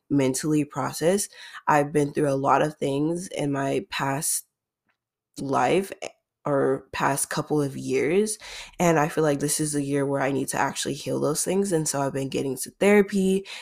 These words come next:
and then joining, like, programs and just all these different things so that I can fully heal and be able to provide for other people because, you know, I can't fill other people's cups if my cup's not even full. So I've been trying to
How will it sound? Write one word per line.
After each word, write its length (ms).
and 100
then 140
joining, 480
like, 280
programs 640
and 140
just 200
all 120
these 160
different 240
things 320
so 120
that 140
I 120
can 240
fully 380
heal 380
and 220
be 120
able 240
to 140
provide 500
for 200
other 220
people 380
because, 380
you 80
know, 160
I 100
can't 380
fill 240
other 220
people's 340
cups 380
if 160
my 240
cup's 320
not 200
even 260
full. 260
So 380
I've 180
been 180
trying 320
to 280